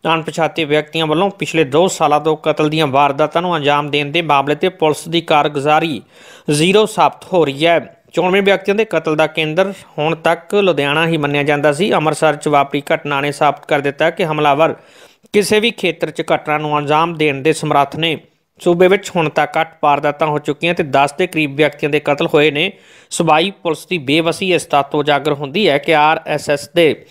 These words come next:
ਦੋ ਆਗੂਆਂ ਬ੍ਰਿਗੇਡੀਅਰ ਜਗਦੀਸ਼ ਗਗਨੇਜਾ, ਰਵਿੰਦਰ ਗੋਸਾਈ ਤੇ ਨਾਮਧਾਰੀ ਸੰਪਰਦਾ ਨਾਲ ਸੰਬੰਧਿਤ ਮਾਤਾ ਚੰਦ ਕੌਰ ਦੇ ਕਤਲਾਂ ਦੀ ਜਾਂਚ ਕੇਂਦਰੀ ਜਾਂਚ ਏਜੰਸੀਆਂ ਸੀ ਬੀ ਆਈ ਤੇ ਐਨ ਆਈ ਨੂੰ ਸੌਂਪੀ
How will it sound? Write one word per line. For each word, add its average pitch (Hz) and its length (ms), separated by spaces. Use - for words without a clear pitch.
ਦੋ 156 180
ਆਗੂਆਂ 160 360
ਬ੍ਰਿਗੇਡੀਅਰ 151 580
ਜਗਦੀਸ਼ 143 720
ਗਗਨੇਜਾ, 147 580
ਰਵਿੰਦਰ 165 400
ਗੋਸਾਈ 151 480
ਤੇ 170 140
ਨਾਮਧਾਰੀ 143 520
ਸੰਪਰਦਾ 151 460
ਨਾਲ 175 160
ਸੰਬੰਧਿਤ 143 400
ਮਾਤਾ 143 320
ਚੰਦ 147 280
ਕੌਰ 151 240
ਦੇ 185 180
ਕਤਲਾਂ 151 400
ਦੀ 143 100
ਜਾਂਚ 143 380
ਕੇਂਦਰੀ 175 320
ਜਾਂਚ 147 340
ਏਜੰਸੀਆਂ 147 600
ਸੀ 185 220
ਬੀ 185 160
ਆਈ 147 160
ਤੇ 156 160
ਐਨ 151 240
ਆਈ 170 160
ਨੂੰ 196 140
ਸੌਂਪੀ 156 500